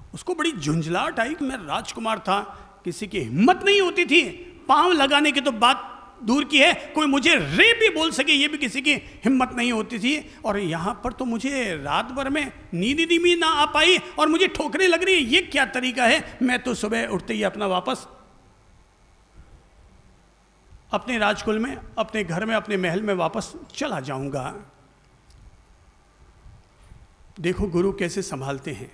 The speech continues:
कैसे सहेजते हैं, ये समझिएगा। और तब मेघ कुमार सुबह सूर्योदय होता है और वो उधर के रास्ते से जैसे ही निकलने वाला होता है कि उधर से भगवान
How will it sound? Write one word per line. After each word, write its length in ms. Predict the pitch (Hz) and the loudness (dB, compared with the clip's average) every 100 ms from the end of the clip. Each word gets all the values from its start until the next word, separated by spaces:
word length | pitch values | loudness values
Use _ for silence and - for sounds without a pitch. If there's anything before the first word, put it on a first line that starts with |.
| _ _ _ | _ _ _
कैसे 280 | - 170 202 | -8 -6 -6
सहेजते 640 | 185 147 135 151 160 233 170 | -6 -6 -6 -6 -6 -6 -6
हैं, 200 | 120 104 - _ _ - - | -6 -14 -20 _ _ -20 -14
ये 480 | 143 165 185 190 - - | -6 -4 -4 -6 -12 -18
समझिएगा। 920 | - - 139 143 131 185 170 127 120 - - - - - - _ - - | -14 -10 -6 -6 -6 -4 -4 -6 -14 -18 -20 -20 -20 -20 -20 _ -20 -10
और 240 | 147 143 - | -8 -6 -4
तब 200 | 214 - - - - - - - - - - - - - - - - - - - _ - | -6 -6 -20 -20 -20 -20 -20 -20 -20 -20 -20 -20 -20 -20 -20 -20 -20 -20 -20 -20 _ -6
मेघ 320 | 175 214 254 | 0 0 0
कुमार 640 | 233 196 170 170 185 208 226 | -4 -4 -2 -2 -2 -2 -4
सुबह 500 | - - 160 190 208 | -6 -8 -6 -4 -4
सूर्योदय 540 | 202 - 165 185 185 180 | -6 -6 -2 -2 0 -2
होता 380 | 131 160 160 165 | -4 -6 -6 -6
है 180 | 165 220 | -4 -4
और 80 | |
वो 200 | 170 160 226 - 226 | -4 -4 -4 -6 -4
उधर 340 | 165 175 226 - - - | -2 0 -2 -6 -16 -6
के 200 | 240 247 180 | -2 -2 -2
रास्ते 560 | 165 160 - - - 285 | -4 -4 -4 -10 -4 -4
से 220 | - 262 147 - - - 160 | 0 0 0 -4 -18 -18 -2
जैसे 400 | 170 254 - 381 | 2 2 2 2
ही 100 | 339 | 2
निकलने 420 | 269 277 277 247 | 2 0 0 0
वाला 220 | 202 202 | 2 2
होता 280 | 170 185 190 | 0 -2 -2
है 100 | 190 | -2
कि 100 | 196 | -2
उधर 240 | 165 180 | -4 -4
से 160 | 180 180 | -4 -4
भगवान 520 | 143 139 160 165 185 | -4 -6 -4 -4 -6